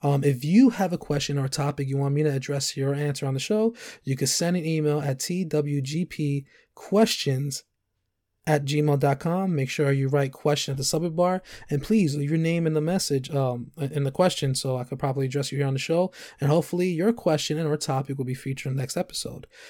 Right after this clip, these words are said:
Also, you could, if you don't wanna send me email, that's fine. I'm also on Twitter. So if you have, you wanna send me a message on Twitter,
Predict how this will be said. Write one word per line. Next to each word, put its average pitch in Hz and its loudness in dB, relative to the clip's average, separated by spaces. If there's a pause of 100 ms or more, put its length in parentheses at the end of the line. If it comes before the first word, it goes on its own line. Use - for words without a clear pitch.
(180)
Also, 190 6 (120)
you 143 -2
could, 139 -2
if 143 -2
you 147 4
don't 147 4
wanna 139 2
send 147 -2
me 156 2
email, 190 4
that's 143 -4
fine. 180 4 (340)
I'm 139 2
also 156 2
on 165 2
Twitter. 196 4
So - 0
if 131 0
you 147 0
have, 170 2
you 147 -2
wanna 156 2
send 165 0
me 160 0
a 147 2
message 160 -2
on 151 -2
Twitter, 190 0